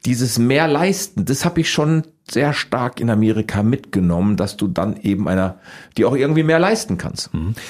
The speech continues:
Speaker 2: Ich glaube, wir müssen die ganzen jungen Leute heutzutage nach Amerika schicken, damit sie genau sowas lernen. Weil wo kommt die Motivation her? Wenn sie zu Hause in Hotel Mama wohnen und da alles kriegen, von vorne bis hinten behütet werden, Essen, warm, Taschengeld,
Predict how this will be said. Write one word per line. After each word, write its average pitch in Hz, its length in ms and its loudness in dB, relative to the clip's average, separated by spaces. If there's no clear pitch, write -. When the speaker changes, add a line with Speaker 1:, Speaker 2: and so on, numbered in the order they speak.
Speaker 2:
Ich - 80 -2
glaube, 160 180 2
wir 165 80 6
müssen 170 240 4
die 127 60 0
ganzen 143 240 2
jungen 147 180 4
Leute 127 240 2
heutzutage 131 500 0
nach 123 120 0
Amerika 131 420 0
schicken, 160 340 2
damit 120 220 2
sie 127 100 -2
genau 110 280 2
sowas 135 320 0
lernen. 127 260 2
Weil 107 200 0
wo 135 100 0
kommt 175 220 2
die 175 60 2
Motivation 156 580 0
her? 127 280 0
Wenn 110 140 -2
sie 143 80 -4
zu 120 180 -2
Hause 165 300 2
in 147 220 0
Hotel 143 260 -2
Mama 95 320 0
wohnen 82 240 -2
und 92 80 -2
da 120 120 -2
alles 123 280 -2
kriegen, 85 340 -2
von 113 140 -2
vorne 123 280 0
bis 131 160 -4
hinten 127 240 0
behütet 110 380 -2
werden, 147 300 0
Essen, 123 380 0
warm, 131 380 0
Taschengeld, 143 680 -2